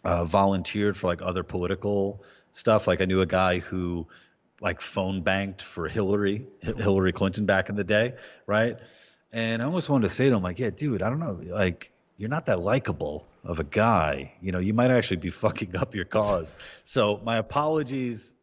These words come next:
to the Liberty Movement. My apologies to the L P, the Mises Caucus. If I hurt you guys,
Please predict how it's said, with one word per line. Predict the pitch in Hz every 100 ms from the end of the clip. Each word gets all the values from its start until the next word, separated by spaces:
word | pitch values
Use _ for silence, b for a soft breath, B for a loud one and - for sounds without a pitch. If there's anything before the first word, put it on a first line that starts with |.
| -
to | 110
the | 101
Liberty | 120 135 135
Movement. | 120 123 113 113 107 95
My | 107
apologies | 92 117 117 127 107 104 -
to | 101
the | 101
L | 110 107
P, | - 107
the | 95
Mises | 92 101 104 92
Caucus. | 101 95 92 98 - B B B B
If | 90
I | 110 110
hurt | 123 127
you | 117 92
guys, | 95 92 87 80 -